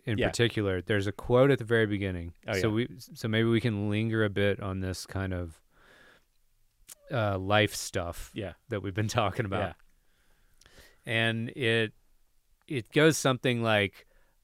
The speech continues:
Speaker 1: um, "A lot of people want a frictionless life."
Speaker 2: Yeah.
Speaker 1: Uh, but then I myself have founded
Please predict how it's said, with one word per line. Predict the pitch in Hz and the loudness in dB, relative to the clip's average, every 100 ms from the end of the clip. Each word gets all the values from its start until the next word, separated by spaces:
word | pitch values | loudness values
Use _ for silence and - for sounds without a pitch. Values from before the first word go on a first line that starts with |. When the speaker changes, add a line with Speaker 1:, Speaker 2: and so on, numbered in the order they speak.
| - | -8
Speaker 1:
um, | 110 98 95 92 92 90 - _ _ _ _ _ | -4 -2 -2 -4 -8 -12 -16 _ _ _ _ _
"A | 143 | -6
lot | 107 110 | 0 0
of | 110 | 0
people | - 110 110 101 98 | -2 -2 0 0 0
want | 98 98 92 | -2 -4 -4
a | 87 | -8
frictionless | - 104 - 107 92 92 82 - | -4 -4 -2 -6 -6 -6 -8 -8
life." | 87 85 - - _ | -8 -10 -14 -20 _
Speaker 2:
Yeah. | 151 107 85 - _ - | -6 -4 -4 -10 _ -4
Speaker 1:
Uh, | 101 98 98 _ | -2 -2 -4 _
but | - 95 - | -4 -4 -4
then | 95 101 | -8 -8
I | 113 104 113 110 107 | -4 0 2 2 0
myself | 101 90 - 135 110 - _ _ _ _ _ | -4 -4 0 2 2 -2 _ _ _ _ _
have | - 98 | -12 -12
founded | - - 104 107 104 104 95 113 | -10 -4 -2 -2 0 -2 -2 -6